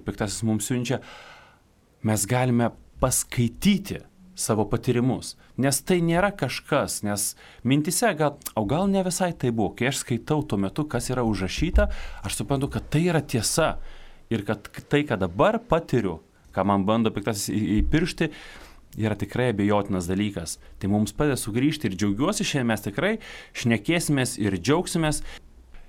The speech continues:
Ir dabar kviesiu mūsų prezidentę pasidalinti. Man pačiam tai yra tik tai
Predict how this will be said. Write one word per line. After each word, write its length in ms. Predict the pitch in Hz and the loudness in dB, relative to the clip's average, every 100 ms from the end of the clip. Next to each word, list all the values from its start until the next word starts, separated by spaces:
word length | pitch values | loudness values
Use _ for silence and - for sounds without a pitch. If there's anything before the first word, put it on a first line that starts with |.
| - 113 | -10 -4
Ir 100 | - | -2
dabar 280 | 139 294 302 | 2 2 2
kviesiu 600 | 185 185 - 185 170 139 - - | 0 0 0 0 2 0 -4 -12
mūsų 380 | 101 101 104 101 | -4 -2 -2 -4
prezidentę 560 | 107 95 92 151 226 156 | -2 -2 0 0 0 0
pasidalinti. 640 | 123 107 104 120 185 143 87 | -2 -4 0 2 2 2 2
Man 260 | 113 175 | 0 0
pačiam 340 | 156 - 139 135 | -2 -2 -2 -2
tai 140 | 110 | -2
yra 80 | 110 113 | -2 -4
tik 140 | 104 | -6
tai 140 | - | -4